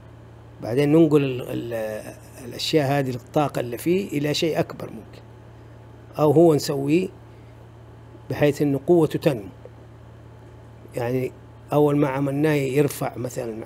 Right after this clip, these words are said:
عشرة كيلو أو يرفع ثلاثة كيلو بيده، بعدين ينمو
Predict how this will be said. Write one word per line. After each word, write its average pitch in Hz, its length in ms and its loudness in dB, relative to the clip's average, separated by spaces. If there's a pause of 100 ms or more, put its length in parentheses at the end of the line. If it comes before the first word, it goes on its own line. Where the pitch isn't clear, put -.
عشرة 127 240 -2
كيلو 160 400 0 (1120)
أو 120 160 -4
يرفع 123 340 -4
ثلاثة 135 420 -4
كيلو 160 380 0 (300)
بيده، 143 380 -2 (1700)
بعدين 139 380 2
ينمو 165 440 4